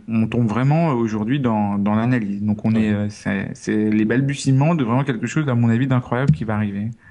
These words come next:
Speaker 1: dans les
Speaker 2: Ouais,
Speaker 1: prochaines années.
Speaker 2: c'est, on a
Speaker 1: C'est
Speaker 2: l'impression que, enfin, c-, c'était ma théorie il y a, euh, deux ou trois ans, c'était que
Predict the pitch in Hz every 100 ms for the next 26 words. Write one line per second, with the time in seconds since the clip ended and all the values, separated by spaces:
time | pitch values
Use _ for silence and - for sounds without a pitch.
0 | - - 113 104 101 120 113 101 101 95
1 | 95 92 - - - 131 139 110 135 156
2 | 233 247 143 139 - 135 98 113 - -
3 | - 135 165 151 139 - 147 139 170 160
4 | 117 117 123 120 107 95 101 131 123 117
5 | - 120 117 165 214 - 120 151 - 131